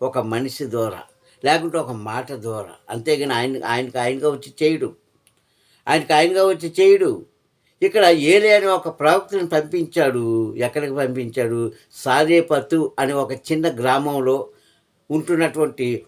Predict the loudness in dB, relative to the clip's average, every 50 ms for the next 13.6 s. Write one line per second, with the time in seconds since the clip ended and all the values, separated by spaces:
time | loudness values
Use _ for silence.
0 | _ -8 -4 -4 -4 -4 -6 _ 0 2 4 4 2 2 0 0 -2 -2 -4 -10
1 | _ _ _ _ -4 -2 0 2 2 4 4 4 4 4 4 2 0 -4 -4 -4
2 | -2 -2 -2 -2 -2 -4 -8 -10 -10 -12 -14 -14 -16 -18 _ _ _ _ _ _
3 | _ _ _ _ _ _ _ _ _ _ _ _ _ _ _ _ _ _ _ _
4 | -6 -4 -2 -2 -2 -2 -2 -4 -6 -4 0 0 0 0 0 -2 -6 -4 -2 0
5 | 2 2 2 0 -2 -8 _ _ _ _ _ _ _ _ _ _ _ -4 -2 -2
6 | 0 0 0 2 4 4 4 4 4 4 4 4 4 2 2 0 -4 -12 -20 -8
7 | -4 -2 -2 -2 -2 -2 -2 0 0 2 4 6 4 4 4 2 -2 -2 -2 -6
8 | -10 -8 -6 -4 -2 0 0 0 0 -2 -6 -8 -16 -20 -20 -20 -18 -6 -2 0
9 | 0 0 -2 -4 -6 -4 -2 0 0 0 2 2 4 2 2 2 0 -4 -6 -6
10 | -8 -10 -12 -10 -8 -4 -2 -2 -2 -2 -4 -6 -12 _ _ _ _ _ _ -4
11 | -2 -2 0 0 0 -2 -2 -4 -8 -8 -8 -10 -10 -10 -12 -10 -6 -6 -6 -6
12 | -6 -8 -10 -8 -4 -2 0 0 0 -2 -4 -4 -4 -6 -8 -10 -12 _ _ _
13 | _ _ -8 -6 -6 -4 -6 -6 -6 -8 -10